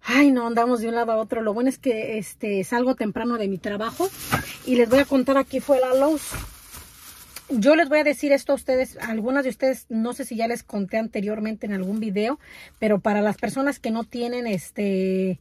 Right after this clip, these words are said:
mm, la posibilidad de mandar un, alguien que les fumigue en la casa,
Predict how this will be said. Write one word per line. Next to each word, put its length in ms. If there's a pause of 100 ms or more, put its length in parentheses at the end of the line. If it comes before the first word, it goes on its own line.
(800)
mm, 1000 (380)
la 180
posibilidad 760
de 120
mandar 400
un, 720 (240)
alguien 380
que 100
les 160
fumigue 340
en 100
la 120
casa, 380